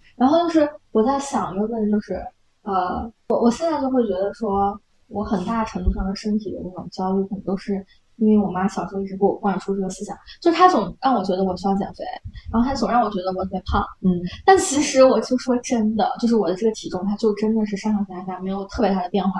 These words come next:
Speaker 1: 过。但是我这个胖瘦的概念就一定是我妈灌输给我的。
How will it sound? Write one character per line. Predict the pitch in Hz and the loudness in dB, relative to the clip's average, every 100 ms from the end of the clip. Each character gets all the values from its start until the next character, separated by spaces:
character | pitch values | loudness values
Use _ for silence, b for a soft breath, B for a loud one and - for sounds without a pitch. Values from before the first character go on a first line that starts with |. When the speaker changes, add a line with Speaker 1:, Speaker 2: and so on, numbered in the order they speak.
| - | -8
Speaker 1:
过。 | - - - - B B | -8 -8 -10 -16 B B
但 | - | 0
是 | 294 | 2
我 | 233 190 | 2 0
这 | 214 | 0
个 | 214 202 | 2 0
胖 | - 247 220 - _ | -2 -4 -4 -10 _
瘦 | - 233 | -2 -2
的 | 214 | 0
概 | 240 220 | 0 -2
念 | 190 | -2
就 | 202 | -4
一 | 175 | -2
定 | 196 208 | -2 -2
是 | |
我 | 196 | -4
妈 | 175 - | -8 -6
灌 | 185 190 | -6 -6
输 | - | -10
给 | 151 - | -12 -12
我 | |
的。 | - | -10